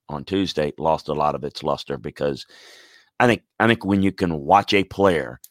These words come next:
go through three years and you see 'em grow, I mean, you think about the Michael Jordans and the Len Bias, the late Len Biases of the world that you saw playing a-,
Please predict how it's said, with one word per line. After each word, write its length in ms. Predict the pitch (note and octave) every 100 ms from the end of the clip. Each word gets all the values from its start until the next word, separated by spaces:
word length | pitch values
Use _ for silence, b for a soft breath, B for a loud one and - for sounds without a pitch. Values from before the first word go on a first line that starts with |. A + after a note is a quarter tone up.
| _ _ _ D2+
go 200 | G2+ G2+
through 300 | - F#2 F2+
three 300 | - D#2 G2
years 500 | G2 F#2+ F#2 F2+ D2+
and 160 | E2 D#2
you 80 |
see 220 | D2 - G#2
'em 160 | F#2
grow, 340 | E2+ F2+ F2 E2+
I 60 |
mean, 200 | E2 D#2+ -
you 60 |
think 160 | - -
about 280 | G2+ F2+ -
the 80 | D#2+
Michael 400 | E2 G2+ G#2 F#2+
Jordans 440 | F#2+ F#2+ F#2+ E2
and 120 | E2+
the 60 | D2+
Len 240 | E2 F#2+
Bias, 380 | F2 F2 F2+ E2+
the 140 | D2+
late 220 | E2 F2 E2+
Len 180 | F2
Biases 460 | E2 E2+ E2+ E2+ D#2
of 80 | E2
the 80 | D#2
world 360 | D#2+ D#2+ D#2+
that 160 | E2 - B B B
you 180 | - A2+
saw 260 | B2+ A#2+ G#2+
playing 380 | - G2 F#2 F2
a-, 240 | E2 D#2+